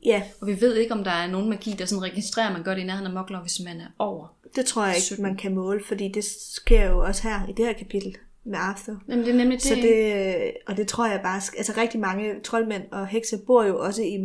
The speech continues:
Speaker 1: byer, hvor der bor mugglere.
Speaker 2: Ja.
Speaker 1: Så de vil jo hele tiden lave magi, hvor der også, altså man kan jo have en nabo, der er muggler.
Speaker 2: Ja, det er rigtigt.
Speaker 1: Så, så, øh, jeg tror heller ikke, man ville kunne spore det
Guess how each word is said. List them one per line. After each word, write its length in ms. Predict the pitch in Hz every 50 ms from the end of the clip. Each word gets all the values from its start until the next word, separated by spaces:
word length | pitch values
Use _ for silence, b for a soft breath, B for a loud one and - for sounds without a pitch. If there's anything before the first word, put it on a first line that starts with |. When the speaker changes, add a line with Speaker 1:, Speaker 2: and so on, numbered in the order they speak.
| 190 190 190 - _ _ -
Speaker 1:
byer, 240 | 254 254 233 190 180
hvor 120 | 190 180
der 80 | 180 180 -
bor 100 | 190 180
mugglere. 360 | 180 202 208 214 202 170 - - - B B B
Speaker 2:
Ja. 40 | 208 196 190 190 B
Speaker 1:
Så 120 | - - 202
de 120 | 233 226
vil 60 | 214
jo 80 | 220 214
hele 260 | 214 247 262 277 285
tiden 260 | - - 254 220 196 190
lave 120 | 185 185
magi, 340 | 185 180 180 - 247 233 -
hvor 120 | 196 196 196
der 80 | 185
også, 260 | 180 190 190 - - -
altså 160 | - 196 208
man 80 | 202 196
kan 60 | 208
jo 40 | 208
have 80 | 214 214
en 40 | 214
nabo, 320 | 254 285 285 277 247 185
der 80 | 156 151
er 40 | 147 156
muggler. 320 | - - - - 190 - _ _ _ - -
Speaker 2:
Ja, 60 | -
det 180 | 165 196 196
er 120 | 202 196 202 190
rigtigt. 280 | - - 196 - - -
Speaker 1:
Så, 220 | - 240 220 - - - - -
så, 440 | - - - 220 214 208 202 202 196
øh, 640 | 196 190 190 190 185 185 190 - - - - -
jeg 120 | 202 214 202
tror 160 | - - 247
heller 160 | 214 226 233
ikke, 120 | 226 233 233
man 100 | 220 202
ville 140 | 196 190 190
kunne 240 | 196 - 214 196
spore 400 | 196 - - - 226 226 233 233 233
det 200 | - 202 208 202